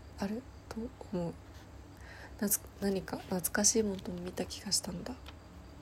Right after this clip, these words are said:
レコードの額装を頼まれたんだけどね。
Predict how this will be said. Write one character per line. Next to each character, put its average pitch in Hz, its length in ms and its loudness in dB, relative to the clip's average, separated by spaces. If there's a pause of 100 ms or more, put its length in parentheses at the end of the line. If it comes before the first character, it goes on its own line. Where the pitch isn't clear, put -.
(1040)
レ 208 80 0
コ 220 160 2
ー 208 60 6
ド 190 120 4
の 175 60 0
額 196 260 -4
装 - 180 2
を 180 280 0
頼 190 200 0
ま 190 140 2
れ 190 80 0
た - 120 0
ん - 100 0
だ - 80 0
け - 100 -4
ど 160 80 -2
ね。 165 100 -2